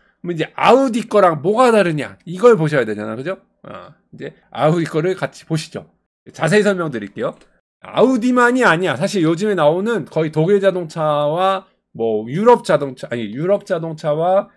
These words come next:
아, 미국 자동차, 심지어 일본 자동차 다 거의 다 이게 들어가 있어요.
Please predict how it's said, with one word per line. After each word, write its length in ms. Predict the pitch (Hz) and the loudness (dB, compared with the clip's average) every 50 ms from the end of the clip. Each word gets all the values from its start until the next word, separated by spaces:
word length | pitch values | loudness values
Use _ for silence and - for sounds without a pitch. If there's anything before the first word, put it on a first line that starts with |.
| _ _ _ _ | _ _ _ _
아, 420 | - - - 113 107 107 - 156 _ | -12 -10 -8 -6 -6 -8 -10 -12 _
미국 340 | - 143 190 220 240 220 - | -8 -6 -4 -4 -4 -6 -2
자동차, 600 | - 202 180 165 160 147 143 - - 120 104 - _ _ _ _ _ _ | 0 0 0 0 -2 -8 -8 -8 -10 -10 -10 -10 _ _ _ _ _ _
심지어 480 | _ - 226 226 226 196 196 214 214 202 | _ -8 -6 -4 -4 -4 -2 -2 0 0
일본 340 | 170 175 202 202 220 226 214 | 0 0 -2 -2 -2 -2 -2
자동차 500 | 214 214 190 185 160 - 143 113 - - | -2 -4 -4 -6 -8 -10 -12 -14 -14 -16
다 420 | - - - 180 214 233 226 - | -18 -10 -6 -2 -2 0 0 -2
거의 320 | - - 175 196 214 214 190 | 0 2 4 4 4 4 2
다 120 | 190 180 | 2 0
이게 240 | 147 135 127 127 127 | 0 0 -4 -6 -8
들어가 300 | 123 123 110 104 147 - | -6 -4 -4 -4 -4 -6
있어요. 280 | - - - 95 - | -8 -10 -16 -20 -20